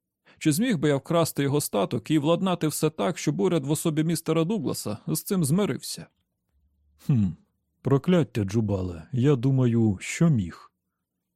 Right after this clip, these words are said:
Більш ніж впевнений, що зміг би. Тому що наш інколи гідний поваги генеральний секретар не більший шукач грошей, ніж ти.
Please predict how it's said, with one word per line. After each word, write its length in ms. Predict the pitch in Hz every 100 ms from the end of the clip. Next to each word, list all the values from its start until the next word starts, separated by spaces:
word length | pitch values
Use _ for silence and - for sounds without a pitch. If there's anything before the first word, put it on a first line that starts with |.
| _ _ _ 151
Більш 300 | 214 196 -
ніж 160 | 202
впевнений, 520 | - 233 220 127 113
що 200 | 104 151
зміг 320 | 120 113 110 110
би. 180 | - - _ _ _ _ _ _
Тому 240 | 175 180
що 300 | 160 - 147 113
наш 420 | 151 180 - -
інколи 380 | 165 156 156 156
гідний 360 | 131 160 143
поваги 500 | - 143 156 156 139
генеральний 600 | 120 113 147 160 160 151 139
секретар 680 | 151 143 160 160 190 135 - _ -
не 160 | 156
більший 360 | 190 226 160 135
шукач 380 | - 151 151 123
грошей, 480 | 135 180 170 175 170
ніж 240 | 190 -
ти. 240 | - 165